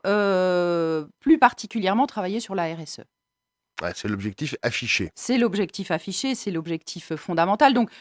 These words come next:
Speaker 1: l'unité, l'unité de recherche Confluence et Sciences de l'Humanité, euh, Sciences et Humanités de l'U C L I, euh,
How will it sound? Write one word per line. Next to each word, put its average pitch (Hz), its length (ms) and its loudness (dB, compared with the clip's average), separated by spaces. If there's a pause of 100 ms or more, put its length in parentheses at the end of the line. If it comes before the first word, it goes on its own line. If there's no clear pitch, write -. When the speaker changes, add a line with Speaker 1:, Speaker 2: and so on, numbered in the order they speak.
(100)
Speaker 1:
l'unité, 262 540 4
l'unité 269 420 4
de 233 60 0
recherche 220 400 -2
Confluence 196 520 -4
et 180 40 -6
Sciences - 460 -8
de 156 200 -4
l'Humanité, 214 720 2 (360)
euh, 165 180 0
Sciences 226 260 0
et 233 60 2
Humanités 214 560 2
de 196 80 0
l'U 175 240 -2
C 214 60 -8
L 247 40 2
I, 320 240 6 (320)
euh, 151 960 -2